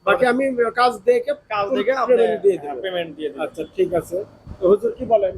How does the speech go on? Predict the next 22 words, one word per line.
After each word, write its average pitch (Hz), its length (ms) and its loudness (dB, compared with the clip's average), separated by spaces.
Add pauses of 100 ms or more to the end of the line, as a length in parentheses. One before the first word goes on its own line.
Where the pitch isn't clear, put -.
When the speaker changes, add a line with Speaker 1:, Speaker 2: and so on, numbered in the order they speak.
(140)
Speaker 2:
জি। 170 160 -18 (480)
Speaker 1:
আচ্ছা। 147 320 -4 (760)
হ্যাঁ, 170 300 -16
জমা 208 220 -8
বিশ 208 240 -14
হাজার। 156 280 -12
Speaker 2:
তাহলে 196 160 -2
অবশ্য 196 480 -6
ছত্রিশ - 380 -14
হাজার 165 220 -6
টাকা। 135 300 -2
Speaker 1:
আচ্ছা, 127 300 -2 (720)
এই 160 120 8
ছত্রিশ 214 420 2
হাজার 247 240 6
আমি 226 200 6
এসে, 226 320 4 (520)
আহ, 165 1040 6
ওই 160 340 2 (800)
প্রোগ্রাম 220 300 6
করার 247 280 6
পর 302 200 6